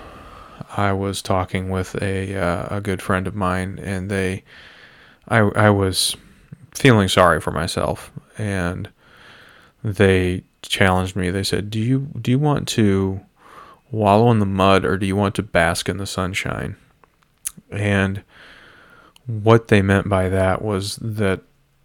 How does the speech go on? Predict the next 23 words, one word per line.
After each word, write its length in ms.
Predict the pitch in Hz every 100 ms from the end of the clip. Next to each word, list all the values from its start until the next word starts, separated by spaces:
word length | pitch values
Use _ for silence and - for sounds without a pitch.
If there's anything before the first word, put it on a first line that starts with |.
| _ -
if 240 | - 107 107
you 300 | 107 107 104
wallow 500 | 92 101 98 104 101
in 60 |
the 80 | 92
mud 240 | 95 98
and 100 | 95
all 120 | 90 92
you 100 | 92
focus 500 | 104 92 - 95 95
on 240 | 92 92
is 120 | 104
the 80 | 98
negative 400 | 85 90 90 87
aspects 480 | 92 92 - 92 -
of 60 |
your 100 | 101
situation, 580 | - 92 - 90 90 -
and 160 | 101 87
you 100 | 87
don't 220 | 92 92 _ - - - - _
focus 540 | - 95 92 - -
on, 520 | - 98 90 90 87